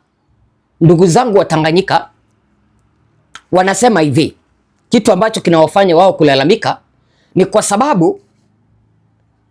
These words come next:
kuna njama ambayo inaendelezwa na chama tawala cha C C M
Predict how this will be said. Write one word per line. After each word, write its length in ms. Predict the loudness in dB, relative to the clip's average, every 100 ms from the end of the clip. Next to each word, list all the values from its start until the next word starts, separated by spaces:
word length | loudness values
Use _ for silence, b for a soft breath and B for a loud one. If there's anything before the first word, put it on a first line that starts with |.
| _
kuna 260 | 0 2 0
njama 420 | 0 0 2 0
ambayo 340 | 0 0 2
inaendelezwa 920 | 2 2 2 2 4 2 2 -2 -2 -2
na 180 | 0 0
chama 680 | 0 0 2 0 -2 -4 _ _ _ _ _ _ _ _
tawala 480 | 0 2 2 0 -2
cha 180 | -4 -2
C 180 | 0
C 180 | 0 0
M 300 | 0 2 -2